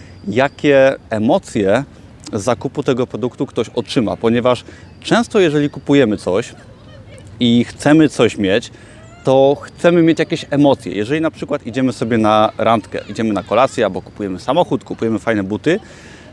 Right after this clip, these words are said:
to tak naprawdę chodzi w tym wszystkim o emocje, o przeżycia, które my dostajemy z kupna danego produktu czy usługi. Dlatego pamiętaj, że jeżeli coś kupujesz, coś sprzedajesz, to podkreślaj emocje, jakie ktoś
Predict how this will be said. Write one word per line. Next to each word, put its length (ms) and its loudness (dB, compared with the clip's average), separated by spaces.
to 180 4
tak 160 0
naprawdę 540 -2
chodzi 320 0
w 60 -12
tym 140 0
wszystkim 380 -2
o 200 -2
emocje, 480 2
o 80 -2
przeżycia, 480 -4
które 340 0
my 120 4
dostajemy 640 2
z 140 -18
kupna 500 0
danego 320 -2
produktu 380 -2
czy 120 -10
usługi. 380 -6
Dlatego 340 0
pamiętaj, 480 0
że 180 2
jeżeli 520 0
coś 180 0
kupujesz, 420 4
coś 120 -2
sprzedajesz, 600 0
to 100 -4
podkreślaj 680 0
emocje, 540 0
jakie 560 0
ktoś 340 0